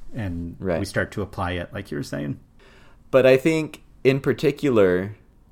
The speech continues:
Speaker 2: Mormons can find some very strong <laughs> connection to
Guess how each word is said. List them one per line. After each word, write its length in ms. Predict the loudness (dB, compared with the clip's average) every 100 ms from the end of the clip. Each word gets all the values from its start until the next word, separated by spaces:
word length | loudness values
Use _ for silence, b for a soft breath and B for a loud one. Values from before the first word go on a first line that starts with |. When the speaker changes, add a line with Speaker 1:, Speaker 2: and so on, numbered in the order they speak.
| -6
Speaker 2:
Mormons 600 | 2 2 4 2 -2 -4
can 240 | -4 -4 -2
find 420 | 0 2 0 0
some 200 | -4 2
very 260 | 4 4
strong 480 | 2 -2 -2 0 -4 -8 -18
<laughs> 120 | -20
connection 600 | -4 0 0 0 -2 -2
to 420 | 0 0 0 -4